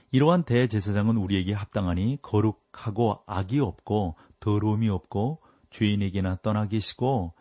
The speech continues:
하늘보다 높이 되신 자라."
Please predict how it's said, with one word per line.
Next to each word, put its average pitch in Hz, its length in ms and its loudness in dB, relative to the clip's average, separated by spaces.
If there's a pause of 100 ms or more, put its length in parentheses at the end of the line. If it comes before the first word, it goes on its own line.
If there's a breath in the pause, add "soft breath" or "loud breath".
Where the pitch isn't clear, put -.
(280 soft breath)
하늘보다 110 960 -2
높이 135 840 -2
되신 117 320 -4
자라." 85 420 -6